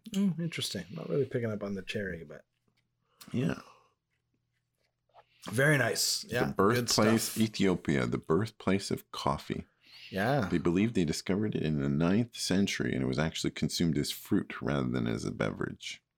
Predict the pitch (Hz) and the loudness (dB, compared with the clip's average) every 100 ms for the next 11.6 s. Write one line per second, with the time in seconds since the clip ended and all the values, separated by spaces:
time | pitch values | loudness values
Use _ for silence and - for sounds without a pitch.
0 | _ _ _ - 196 - 117 - - - | _ _ _ 0 2 2 -2 -4 -6 -14
1 | _ _ _ _ - 156 - - - _ | _ _ _ _ -6 -4 -4 -6 -14 _
2 | _ _ _ _ _ _ - 78 80 98 | _ _ _ _ _ _ -6 0 2 2
3 | - 87 85 - 85 - - 90 82 69 | 2 2 2 0 -2 -2 0 2 2 0
4 | 55 69 76 85 90 85 90 - 76 71 | 0 0 2 2 2 2 0 0 -2 0
5 | 65 67 73 85 82 78 76 71 71 87 | 0 0 0 2 2 2 2 0 0 0
6 | 80 80 85 - 92 90 - - - _ | 0 0 -2 0 2 2 0 -4 -6 _
7 | - - - - - - 87 82 76 - | -20 -18 -18 -8 -6 0 2 2 0 0
8 | 92 90 87 78 85 80 76 67 - - | 2 4 4 2 2 2 2 0 -4 -12
9 | _ 87 82 87 78 85 - 98 92 - | _ 2 2 4 2 2 0 0 0 0
10 | 101 101 101 55 - - _ - - - | 2 4 4 2 -2 -8 _ -20 -20 -10
11 | - 76 73 - 76 | -2 0 0 0 -2